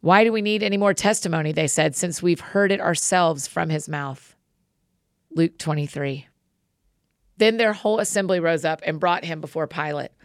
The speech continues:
They began to accuse him, saying, "We found this man misleading our nation, opposing payment of taxes to Caesar, and saying that he himself is the Messiah, a king." So Pilate asked him,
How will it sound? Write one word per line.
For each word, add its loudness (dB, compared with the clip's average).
They 8
began 6
to 8
accuse 2
him, 0
saying, 0
"We 6
found 4
this 2
man 2
misleading 2
our 0
nation, -2
opposing 4
payment 2
of -2
taxes -2
to -4
Caesar, -4
and 2
saying 6
that 2
he 2
himself 4
is 4
the 2
Messiah, 2
a -2
king." -4
So 2
Pilate 4
asked 2
him, -4